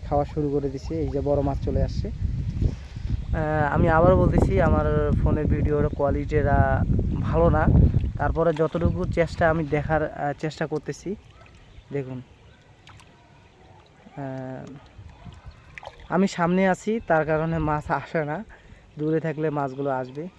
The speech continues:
দেখুন, মাছগুলো খায় আবার দূরে চলে যাচ্ছে, মানে, খুব সুন্দর। আর দেখ-, দেখাচ্ছি আমি প্রকৃতি কত সুন্দর, মাশাআল্লাহ, অনেক সুন্দর। এই প্রকৃতির মাঝে আমি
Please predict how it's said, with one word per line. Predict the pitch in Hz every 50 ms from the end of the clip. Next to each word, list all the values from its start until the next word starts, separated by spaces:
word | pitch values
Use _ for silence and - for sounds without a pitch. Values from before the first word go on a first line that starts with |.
| -
দেখুন, | 135 131 131 - 131 131
মাছগুলো | 139 143 139 131 127 135 135 143 139 143 143 147 143 - - - 147 -
খায় | - - - 143 151 151
আবার | 151 143 151 147
দূরে | 139 143 143 143 127 -
চলে | 135 127 123
যাচ্ছে, | 123 123 120 - - - 123 120 - - - - _ - _ - - _ - - - _ _ - - -
মানে, | 143 139 151
খুব | - - 190 165
সুন্দর। | - - 175 175 170 156 147 127 - - - - - - - - - - - -
আর | 143 143
দেখ-, | 143 143 156 170 - -
দেখাচ্ছি | 160 151 147 143 139 156 165 - - 151
আমি | 135 123 120
প্রকৃতি | 113 - 147 135 143 156 147 151 151 147 151
কত | 151 151 156
সুন্দর, | 143 - - 143 131 123 120 107 - - - - - - - - - - - - - - - - - - - - - - - - - - - - 151
মাশাআল্লাহ, | 143 135 131 120 - - 131 123 123 127 120 120 123 123 - - 127
অনেক | 139 139 135
সুন্দর। | - 135 131 131 123 120 - - - - - - - - - - - - - - - - - - - - - - - - - - - - - - - - - - - - - - - - - - - - - - - - - -
এই | 156 151
প্রকৃতির | - - 180 185 175 190 185 214 208
মাঝে | 202 190 190 - 175 165 151
আমি | 151 156 160 170 -